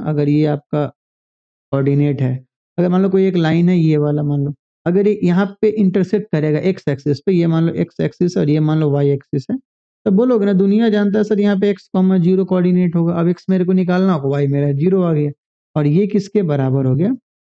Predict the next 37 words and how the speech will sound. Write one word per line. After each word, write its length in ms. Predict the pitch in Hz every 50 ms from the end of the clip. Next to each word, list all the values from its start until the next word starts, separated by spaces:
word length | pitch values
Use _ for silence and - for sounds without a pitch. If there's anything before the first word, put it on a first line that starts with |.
| _ _ 185
ये 100 | 208 208
मेरा 240 | 180 165 175 202 214
वाई 280 | 190 165 175 170 175 170
टू 180 | 170 - 185
के 140 | 160 180 165 147
बराबर 360 | 143 131 135 131 127 131 123
हो 80 | 127
गया। 120 | 123 131 131
बोला 240 | 131 151 170 190 208
है 80 | 196 208
ना 120 | 226 - - _ _ _ _ _ _ _ _ _ _ _ _ _ _ _ _ _ _ _ _ _
x 180 | 175 - - - -
two 80 | 226
comma 260 | 190 202 196 190 190 185
y 180 | 180 180 180
two, 120 | 170 233 208
तो 100 | 202 214
एक 220 | - 208 214 214 -
coordinate 400 | 214 202 202 196 202 208 208 190
निकल 280 | 190 190 180 202 202 202
गया, 160 | 208 220 208
अब 60 | 185 175
मेरे 180 | 175 175 180
को 140 | 175 196 190
सिर्फ 240 | 180 - 214 208 - _ _ _ -
एक्स 220 | 185 147 - - -
निकालना 380 | 156 147 139 135 135 139 139 139
है 80 | 135
इसका, 280 | 135 127 - _ - 131 - _ _ _ _ _ _ _ -
y 160 | 151 170 196 208
equal 300 | 208 - 214 208 208 185
to 100 | 214 175
zero 260 | 165 185 196 214 220 -
उसमें 280 | 214 - - 196 196 196
satisfy 520 | - 190 165 165 165 165 - 170 175 180
करवा 300 | 170 165 143 139 135 131
दो। 120 | 131 135